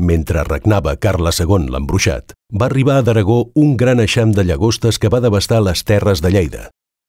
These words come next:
La plaga va avançar cap a Tarragona, la Plana de Vic i l'Empordà. Les cròniques de l'època expliquen que als conreus hi havia una catifa d'insectes de mig pam de gruix i quan les bestioles aixecaven el vol, tapaven la llum solar.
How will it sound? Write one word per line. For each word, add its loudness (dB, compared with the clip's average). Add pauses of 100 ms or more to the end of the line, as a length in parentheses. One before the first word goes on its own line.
(540)
La 0
plaga 2
va 4
avançar 0
cap 0
a 2
Tarragona, -2
la -2
Plana 2
de -2
Vic 2
i -
l'Empordà. 0 (560)
Les 0
cròniques 2
de 4
l'època 0
expliquen 0 (100)
que 2
als 0
conreus 0 (100)
hi 4
havia 2 (100)
una 2
catifa 0
d'insectes -2
de 0
mig -2
pam 2
de 2
gruix 0 (240)
i 0
quan 2
les 2
bestioles 2
aixecaven 0
el 2
vol, 2 (320)
tapaven 2
la 2
llum 2
solar. -8